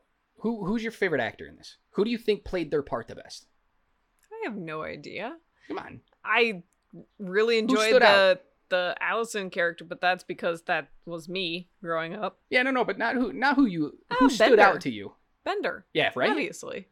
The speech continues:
Speaker 1: He's the most unknown person, but he comes in and he owns this
Speaker 2: I mean, he is
Speaker 1: movie.
Speaker 2: the emotional crux of this movie.
Speaker 1: That entire segment scene where he's talking about his home life and going back between him,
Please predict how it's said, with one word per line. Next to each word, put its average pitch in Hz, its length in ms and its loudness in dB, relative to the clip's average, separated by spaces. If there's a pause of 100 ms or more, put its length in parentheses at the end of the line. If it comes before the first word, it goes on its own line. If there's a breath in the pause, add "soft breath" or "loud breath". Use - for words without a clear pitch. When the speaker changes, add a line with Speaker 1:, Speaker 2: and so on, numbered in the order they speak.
(300)
Speaker 1:
He's 233 180 -6
the 294 60 -2
most 254 300 4
unknown 220 380 2
person, 170 380 -2
but 139 100 -2
he 147 60 -2
comes 170 360 -6
in 185 140 -4
and 139 100 -4
he 214 220 -12 (120)
owns 170 400 0
this 180 80 0
Speaker 2:
I 233 40 4
mean, 240 160 0
he 269 240 6
is 277 80 0
Speaker 1:
movie. 240 80 -8
Speaker 2:
the 269 140 0
emotional 240 500 -2
crux 196 320 -4
of 180 220 -6
this 175 200 -8
movie. 185 480 -10 (160)
Speaker 1:
That 240 240 -4
entire 185 680 -2
segment 127 720 -8
scene 117 520 -6 (140)
where 127 420 -4 (180)
he's 160 240 -8
talking 151 260 -4
about 147 160 2
his 120 100 -8
home 127 220 -2
life 151 240 0
and 135 140 -2
going 131 220 -2
back 131 320 -2 (200 soft breath)
between 135 300 -4
him, 170 320 -6